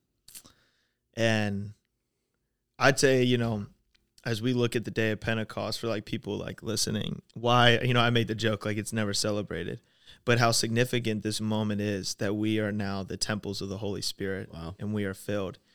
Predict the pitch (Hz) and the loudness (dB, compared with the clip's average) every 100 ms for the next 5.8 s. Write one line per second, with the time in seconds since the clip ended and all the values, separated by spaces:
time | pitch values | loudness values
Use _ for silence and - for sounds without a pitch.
0 | _ _ _ - 110 113 104 - _ _ | _ _ _ -6 -2 0 -2 -6 _ _
1 | _ _ _ 110 127 135 139 - _ 110 | _ _ _ 0 6 6 6 -2 _ -8
2 | 123 - _ _ _ - _ _ _ _ | -6 -6 _ _ _ -20 _ _ _ _
3 | _ _ - _ _ 127 143 - 139 123 | _ _ -14 _ _ 4 6 8 6 6
4 | 117 117 - 123 117 110 98 - 110 110 | 4 -2 -4 -2 0 -2 -4 -2 -2 -4
5 | 104 113 104 101 - 85 90 71 | -2 -2 -2 -4 -6 -6 -8 -10